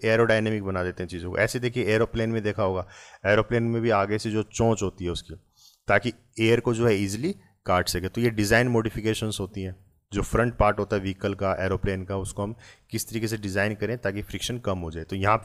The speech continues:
फ्रिक्शन कौन क्रिएट कर रहा है? एयर, एयर जो फ्रिक्शन क्रिएट करती है, ठीक है। और हम पॉलिशिंग भी कर सकते हैं। तो देखिए कई बार देखा होगा इनकी बॉडी जो होती है बहुत ज़्यादा स्मूथ होती है, पॉलिश्ड होती है, ताकि जब एयर इसके कॉन्टैक्ट में आए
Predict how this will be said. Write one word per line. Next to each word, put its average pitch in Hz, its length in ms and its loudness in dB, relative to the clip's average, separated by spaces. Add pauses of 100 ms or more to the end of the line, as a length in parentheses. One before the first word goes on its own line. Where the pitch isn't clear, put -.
(100)
फ्रिक्शन 123 300 0
कौन 123 220 6
क्रिएट 123 260 6
कर 117 140 6
रहा 131 100 6
है? 117 160 4
एयर, 110 240 10 (580)
एयर 131 260 12
जो 113 160 8
फ्रिक्शन 101 340 -2
क्रिएट 92 260 -2
करती - 300 -6
है, - 120 -12 (1500)
ठीक 127 100 0
है। 120 120 0 (260)
और 123 160 12
हम 135 140 8 (120)
पॉलिशिंग 131 420 8
भी 151 80 6
कर 143 160 8
सकते 135 340 2
हैं। 131 180 0 (300)
तो 120 100 8
देखिए 123 320 8 (240)
कई 127 160 10
बार 135 160 12
देखा 131 220 8
होगा 131 160 10
इनकी 135 200 4
बॉडी 113 340 6
जो 131 120 10
होती 127 180 8
है 131 60 6
बहुत 113 440 4
ज़्यादा 120 320 8
स्मूथ 127 500 6
होती 107 200 4
है, 104 80 4
पॉलिश्ड 120 400 8
होती 98 180 4
है, 95 60 2
ताकि 107 240 6
जब 120 240 4
एयर 131 220 8
इसके 131 180 2
कॉन्टैक्ट 117 420 4
में 127 120 4
आए 131 180 6